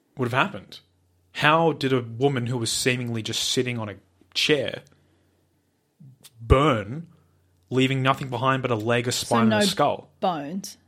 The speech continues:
Speaker 2: Like, a lot of the bones were gone.
Speaker 1: A lot of the bones were gone, yeah.
Speaker 2: Jesus.
Speaker 1: Just a spine and a s-, and a shrunken skull. Because of this mysterious death, many suspected that Reeser was a victim of what is known as spontaneous human combustion.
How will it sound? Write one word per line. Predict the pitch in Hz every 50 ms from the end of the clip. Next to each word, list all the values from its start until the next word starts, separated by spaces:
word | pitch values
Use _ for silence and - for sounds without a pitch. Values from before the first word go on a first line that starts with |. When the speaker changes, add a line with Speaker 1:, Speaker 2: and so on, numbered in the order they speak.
| _ _
Speaker 2:
Like, | 185 185 185 -
a | 202
lot | 196 190 190
of | 190 180
the | 190
bones | 180 - 175 175 165 165 180 - -
were | 180
gone. | 156 135 120
Speaker 1:
A |
lot | 127 135
of | 147
the | 135
bones | 123 131 127 127 120
were | 110
gone, | 101 101 92 95 101 104
yeah. | 110 101 -
Speaker 2:
Jesus. | - - - - -
Speaker 1:
Just | 127 - -
a | 104
spine | - - - - 123 123 123
and | 117 101
a |
s-, | 101 - - -
and | 147 123 107
a | 104
shrunken | 101 - - - - 131 123 113 - 113 107
skull. | - - - - 113 104 101 95 - - _ _ _ _ - - - - - - - - - - - - - - - - -
Because | - 120 - 156 175 214
of | 233
this | 220 214 165 - - - - - _ _ _ _ _ _ _ _ _ _ _ - - -
mysterious | 139 131 - - - 139 135 131 131 120 - -
death, | - 123 104 95 - - - -
many | 135 127 135 151 170 170
suspected | - 160 160 - - 139 131 127 - 123 120 117
that | 117 107 107 - - -
Reeser | 107 110 117 - - 120 113 110 107
was | 104 107 110 110 98
a | 113 104 101
victim | 101 135 139 - - 95 101 110 117 - -
of | 110 101 98 101
what | 110 107
is | 107 107 117
known | 113 95 98 98
as | 98 104 110
spontaneous | - - - 113 107 101 - 101 98 98 98 101 -
human | - - 101 98 98
combustion. | - 113 113 - 143 156 - - - - - -